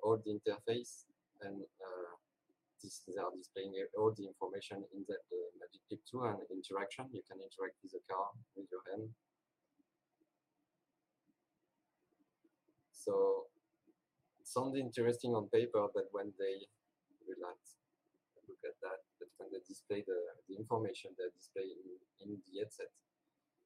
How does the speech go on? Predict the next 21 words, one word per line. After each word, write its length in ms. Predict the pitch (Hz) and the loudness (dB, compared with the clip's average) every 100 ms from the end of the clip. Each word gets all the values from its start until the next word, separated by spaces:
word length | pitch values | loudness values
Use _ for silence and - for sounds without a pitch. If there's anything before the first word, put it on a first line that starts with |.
| _ _ _ _ _ _ - | _ _ _ _ _ _ -14
it 120 | 123 | -10
seems 720 | - 123 123 117 - - - - | -4 -2 -2 -2 -6 -8 -10 -6
a 40 | 107 - | -6 -4
bit 160 | 120 - - - _ 110 | -6 -6 -18 -18 _ -6
gimmicky 380 | 113 131 156 - _ _ _ _ _ _ _ 104 | -4 -4 -8 -10 _ _ _ _ _ _ _ -12
and 100 | 101 - 95 | -8 -6 -6
it 140 | 95 | -6
seems 420 | - - 104 101 - | -8 -4 -4 -4 -8
to 80 | 95 95 90 90 | -4 -2 -2 -4
shift 360 | - - 101 - 92 | -4 -4 -6 -6 -2
a 80 | 90 98 | 0 2
lot. 120 | 139 - | 0 -4
So 500 | - 92 90 90 - _ _ _ _ _ _ _ _ _ _ _ _ - | -4 0 2 0 -4 _ _ _ _ _ _ _ _ _ _ _ _ -10
I 100 | 92 92 | -8 0
wonder 340 | 113 127 127 127 | 0 2 0 2
if 80 | 104 110 | 0 0
that's 260 | 98 - - - | -4 -6 -16 -2
really 380 | 104 107 107 92 - | 2 4 2 -2 -4
a 40 | 107 | -4
use 140 | 117 | -2
case. 440 | 104 120 123 - | 0 0 -2 -12